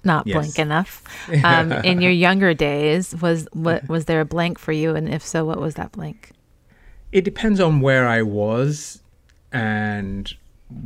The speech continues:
Speaker 2: what I was into.
Speaker 1: Hmm.
Speaker 2: I think in,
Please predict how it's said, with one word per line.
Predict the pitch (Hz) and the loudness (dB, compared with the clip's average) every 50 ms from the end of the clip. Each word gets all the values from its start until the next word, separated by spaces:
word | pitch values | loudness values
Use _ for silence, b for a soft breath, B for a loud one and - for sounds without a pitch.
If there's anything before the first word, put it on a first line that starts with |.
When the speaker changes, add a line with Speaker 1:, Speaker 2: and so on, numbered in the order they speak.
| 107 101 98 | -12 -12 -12
Speaker 2:
what | 104 101 104 107 104 98 - - - _ - | -10 -8 -4 -4 -4 -4 -6 -10 -18 _ -6
I | 110 104 101 98 98 98 95 92 92 92 90 98 113 - - _ _ _ _ _ _ _ _ _ _ _ _ _ _ _ _ _ _ _ _ _ _ _ _ - | -4 -4 -4 -4 -4 -6 -6 -8 -8 -8 -10 -12 -14 -16 -20 _ _ _ _ _ _ _ _ _ _ _ _ _ _ _ _ _ _ _ _ _ _ _ _ -8
was | 107 101 104 104 98 107 - - | -4 -2 -2 -2 -4 -8 -10 -2
into. | - 113 110 107 107 - - - - - - - - _ _ _ _ _ _ _ _ _ | 0 2 2 2 0 -2 -10 -12 -12 -12 -12 -16 -18 _ _ _ _ _ _ _ _ _
Speaker 1:
Hmm. | 175 170 170 170 160 151 151 - _ _ _ - - | -6 -6 -6 -6 -8 -10 -12 -16 _ _ _ -4 -4
Speaker 2:
I | 135 | -2
think | 135 196 180 170 170 | 0 2 2 2 2
in, | 151 143 - 76 - | 0 0 -2 -8 -14